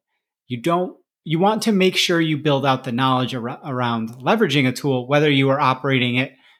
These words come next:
yourself or not. It, it's an interesting balance when you build that you don't focus too much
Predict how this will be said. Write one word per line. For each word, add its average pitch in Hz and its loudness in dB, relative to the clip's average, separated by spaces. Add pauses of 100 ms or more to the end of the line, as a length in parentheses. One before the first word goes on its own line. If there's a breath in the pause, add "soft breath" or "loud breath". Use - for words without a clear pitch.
(120)
yourself 131 0
or 131 -10
not. 117 -8 (380)
It, 175 -12 (140)
it's 160 -2
an 180 0
interesting 185 2
balance 143 2 (400 loud breath)
when 139 2
you 120 2
build 170 2 (160)
that 143 0
you 143 0
don't 156 0
focus 160 -2
too 156 0
much 139 2